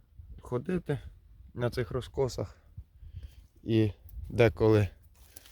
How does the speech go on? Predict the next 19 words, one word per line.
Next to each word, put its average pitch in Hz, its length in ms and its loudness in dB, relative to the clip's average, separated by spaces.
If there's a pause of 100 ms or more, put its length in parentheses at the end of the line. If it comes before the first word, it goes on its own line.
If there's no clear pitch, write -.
на 107 240 4
соняшнику 113 680 4
чи 110 120 2
кукурузі, 110 520 4
коли 113 280 6
набивається 107 680 6
багато 104 460 4
тут - 320 -4 (200)
рештків, 156 520 8 (580)
то 117 120 0
плуг 131 240 4
просто 123 400 4
може 113 360 6 (800)
іменно 110 400 6
з-, 104 300 0 (960)
трошки, - 380 6
е, 101 120 4 (1500)
в - 260 -6
сторону 98 640 6